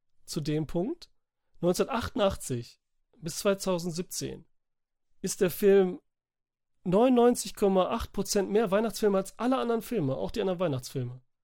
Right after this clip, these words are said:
Krass, ne? Weil so viele Weihnachtslieder drin vorkommen, wie, äh, Winter Wonderland, Christmas and Holies, A Whistle Section, Jingle Bells, äh,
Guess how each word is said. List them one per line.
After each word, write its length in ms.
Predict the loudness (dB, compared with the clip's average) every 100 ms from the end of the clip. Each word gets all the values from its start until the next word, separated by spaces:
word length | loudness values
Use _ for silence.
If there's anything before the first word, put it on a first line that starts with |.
| _ _ _ _ _
Krass, 260 | -2 -2 2
ne? 220 | 2 4
Weil 100 | 4
so 100 | 2
viele 220 | 2 2
Weihnachtslieder 640 | 4 4 0 -2 0 0
drin 160 | 0 0
vorkommen, 440 | 0 0 0 0
wie, 160 | 0 2
äh, 200 | 2 4
Winter 260 | 4 4 4
Wonderland, 500 | 4 2 0 0 -2
Christmas 420 | -4 -4 -4 -2
and 160 | -2 0
Holies, 420 | 2 2 -2 -4 -14 -20 -6
A 60 | 0
Whistle 340 | 2 2 0
Section, 560 | 0 -4 -4 -4 -2 0
Jingle 260 | 0 0
Bells, 640 | 4 4 6 4 2 0
äh, 20 | -2